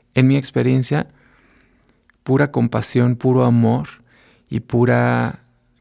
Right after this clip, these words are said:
pura potencia de qué tanto quieres ver a tu psique, yo te lo puedo ofrecer. Si no es la luz y la sombra del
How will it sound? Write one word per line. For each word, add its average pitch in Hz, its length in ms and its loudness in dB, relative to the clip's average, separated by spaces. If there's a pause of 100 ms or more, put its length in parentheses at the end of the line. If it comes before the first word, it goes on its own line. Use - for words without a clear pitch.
(200)
pura 123 260 -2
potencia 120 840 -2 (680)
de 113 220 -4
qué 135 120 0
tanto 139 520 -2
quieres 127 360 -2
ver 131 120 0
a 127 80 -2
tu 120 100 -8
psique, 120 320 -4
yo 123 160 0
te 131 140 -2
lo 110 120 0
puedo 120 380 -2
ofrecer. 113 600 -8 (3750)
Si - 160 -4
no 123 120 4
es 143 100 0
la 156 100 4
luz 139 260 0
y - 80 -4
la 113 160 -2
sombra 127 480 0 (400)
del 107 300 -2